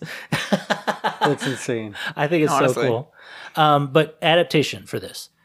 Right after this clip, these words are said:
Speaker 1: So the Taika Waititi thing has been canceled, which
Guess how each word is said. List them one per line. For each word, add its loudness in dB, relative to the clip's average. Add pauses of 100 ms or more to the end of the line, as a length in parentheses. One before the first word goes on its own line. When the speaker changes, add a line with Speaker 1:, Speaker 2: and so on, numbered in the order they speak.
(140)
Speaker 1:
So 0
the 2
Taika 2
Waititi 2
thing 0
has 0
been 0
canceled, -6
which 2